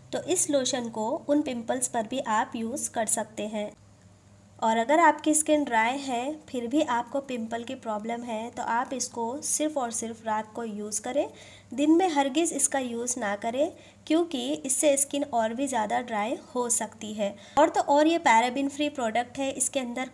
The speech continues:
कोई भी हार्मफुल इंग्रेडिएंट्स नहीं होते हैं। और अगर आपकी ड्राई स्किन है, फिर भी आपको पिंपल्स की प्रॉब्लम है, तो आप इसको सिर्फ़ और सिर्फ रात को सोने से पहले यूज़ करें,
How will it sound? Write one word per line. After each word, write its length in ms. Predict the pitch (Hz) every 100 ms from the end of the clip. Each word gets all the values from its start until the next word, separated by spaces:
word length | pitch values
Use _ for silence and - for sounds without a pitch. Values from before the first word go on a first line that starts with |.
| -
कोई 360 | 311 359 392
भी 220 | 285 247
हार्मफुल 600 | 262 240 226 226 277 277 277
इंग्रेडिएंट्स 680 | 247 233 226 208 220 233 247 -
नहीं 400 | 220 214 214 262
होते 260 | 269 269
हैं। 300 | 269 277 330 - 226
और 200 | 254 330
अगर 200 | 359 370
आपकी 320 | 370 - 359
ड्राई 300 | 269 233 247
स्किन 280 | - 311 302
है, 320 | 294 277 285
फिर 140 | 277 233
भी 140 | 285
आपको 380 | 294 254 - 302
पिंपल्स 540 | 302 254 226 240 247
की 100 | -
प्रॉब्लम 480 | 294 240 220 226 247
है, 180 | 254 226
तो 120 | 233
आप 300 | - 226 226
इसको 400 | 233 - - 220
सिर्फ़ 280 | 247 - 269 -
और 60 | 226
सिर्फ 360 | 226 - 233 240
रात 280 | 226 220
को 280 | 220 247 247 - - -
सोने 380 | - 269 285 349
से 140 | 320
पहले 320 | 294 240 240 247
यूज़ 420 | 220 214 214 -
करें, 340 | 247 254 320